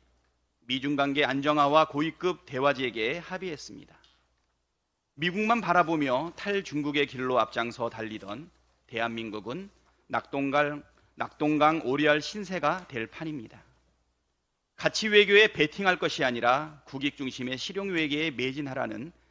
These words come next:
전문가들과 야당의 충고를 무시한 결과입니다.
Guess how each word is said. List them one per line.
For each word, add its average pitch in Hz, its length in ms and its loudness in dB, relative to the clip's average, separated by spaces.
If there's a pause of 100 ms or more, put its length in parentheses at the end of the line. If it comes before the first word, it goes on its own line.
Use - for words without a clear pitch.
(200)
전문가들과 143 760 2
야당의 143 400 -2
충고를 160 520 -8 (280)
무시한 123 560 -8
결과입니다. 117 640 -12